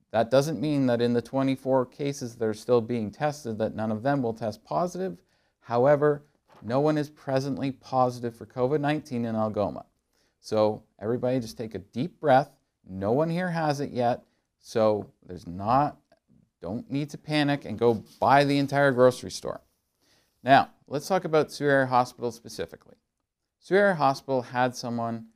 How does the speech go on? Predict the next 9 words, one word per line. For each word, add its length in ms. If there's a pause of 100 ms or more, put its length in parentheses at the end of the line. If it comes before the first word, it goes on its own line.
(180)
who 100
works 280
there 240
who 140
was 240
exposed 580
to 60
covid 400
nineteen. 460